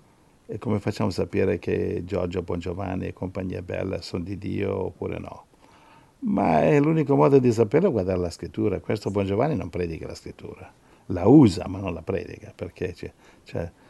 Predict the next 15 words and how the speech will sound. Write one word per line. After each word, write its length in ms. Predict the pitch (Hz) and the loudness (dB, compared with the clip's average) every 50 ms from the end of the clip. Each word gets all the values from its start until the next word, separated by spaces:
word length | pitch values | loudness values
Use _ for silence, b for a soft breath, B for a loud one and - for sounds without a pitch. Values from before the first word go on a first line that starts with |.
| b b b | b b b
c'è 140 | - - 95 | -4 -2 -2
delle 180 | 95 98 101 92 | 0 0 -2 -2
false 280 | - 98 92 87 - - | -2 -2 -2 -2 -4 -6
dottrine 420 | 98 - - - 95 95 95 90 | -8 -6 -4 -4 -4 -2 -2 -4
grandissime, 720 | 85 92 92 98 98 117 113 92 - - - 87 87 87 87 | -4 -4 -6 0 2 2 2 2 0 -6 -8 -8 -6 -6 -6
ma 180 | 95 101 90 85 | -8 -8 -10 -12
grande 540 | 87 90 - - 104 104 92 92 92 95 95 | -12 -14 -14 -6 -4 -4 -2 -2 -2 0 0
rispetto 560 | 104 101 - - 147 151 151 131 - - 92 | -2 -2 4 8 8 10 10 8 6 0 -4
per 120 | 92 90 | -2 -2
questo 260 | 90 92 90 - - | -4 -4 -4 -4 -8
signore, 600 | 87 - - 95 95 98 98 101 98 95 92 87 | -8 -6 -4 -2 -2 0 0 0 0 -2 -4 -4
ognuno 260 | 90 90 90 87 82 85 | -6 -8 -8 -8 -8 -10
va 80 | 87 | -10
per 100 | 87 98 | -12 -12
la, 100 | 101 - | -14 -14